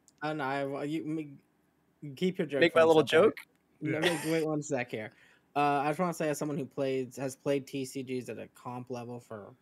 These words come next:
Speaker 1: most of my life, like, it's been a big hobby of mine. This is one of the best designed card games I've played. S-, Marvel Snap is fantastic.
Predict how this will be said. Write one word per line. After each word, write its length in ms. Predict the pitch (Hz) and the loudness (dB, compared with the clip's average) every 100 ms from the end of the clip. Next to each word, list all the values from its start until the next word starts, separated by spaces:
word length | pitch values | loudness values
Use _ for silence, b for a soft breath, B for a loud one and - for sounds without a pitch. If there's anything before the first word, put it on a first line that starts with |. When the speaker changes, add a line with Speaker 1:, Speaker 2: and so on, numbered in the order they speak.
| _ | _
Speaker 1:
most 320 | 127 123 127 | -12 -10 -8
of 80 | 131 | -8
my 140 | 127 127 | -8 -8
life, 280 | 123 123 120 | -8 -8 -10
like, 100 | 113 | -14
it's 100 | 117 | -14
been 120 | 107 | -16
a 40 | 123 | -14
big 180 | 113 117 | -14 -12
hobby 360 | 120 113 110 120 | -8 -8 -10 -12
of 100 | 120 | -12
mine. 380 | 120 123 127 135 _ _ _ _ _ _ 139 | -12 -10 -12 -12 _ _ _ _ _ _ -4
This 260 | 143 143 | -2 0
is 80 | 156 | -2
one 140 | 156 | -2
of 80 | 156 | -2
the 80 | 147 | -4
best 300 | 135 123 - | -6 -8 -8
designed 540 | 127 123 113 113 113 - _ - | -10 -8 -10 -12 -16 -20 _ -12
card 260 | 160 123 117 | -6 -6 -6
games 260 | 110 113 | -12 -12
I've 220 | 110 113 - | -14 -14 -14
played. 280 | 110 107 110 | -14 -12 -16
S-, 260 | - - - | -20 -20 -14
Marvel 340 | 135 131 131 | -10 -8 -8
Snap 320 | 127 113 107 107 | -10 -16 -18 -18
is 160 | 104 - | -20 -16
fantastic. 1300 | 104 101 98 _ _ _ - - 87 - - - | -14 -14 -18 _ _ _ -20 -18 -18 -20 -20 -20